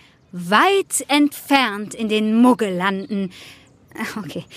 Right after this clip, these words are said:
ich fange ein bisschen an zu übertreiben. Naja, jedenfalls weiß ich dann, dass ihr euch noch weitere Folgen auf diesen Plattformen wünscht. Und wenn das so ist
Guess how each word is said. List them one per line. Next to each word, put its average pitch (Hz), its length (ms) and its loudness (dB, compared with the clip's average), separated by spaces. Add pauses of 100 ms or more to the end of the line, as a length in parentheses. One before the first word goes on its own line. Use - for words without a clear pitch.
(140)
ich - 160 -20
fange 165 160 -12
ein - 20 -12
bisschen 165 220 -12
an 165 120 -12
zu - 80 -12
übertreiben. - 420 -10
Naja, 233 280 4
jedenfalls 277 520 0
weiß 214 200 2
ich 180 100 -16
dann, 247 260 4 (300)
dass 220 200 2
ihr 226 180 -2
euch 202 240 -4
noch 202 200 -10
weitere 185 400 0
Folgen 208 340 -2
auf 180 100 -10
diesen 185 260 -6
Plattformen 180 540 -4
wünscht. - 340 -4 (320)
Und 262 160 4
wenn 233 120 4
das 202 140 -2
so 196 80 -2
ist - 380 -4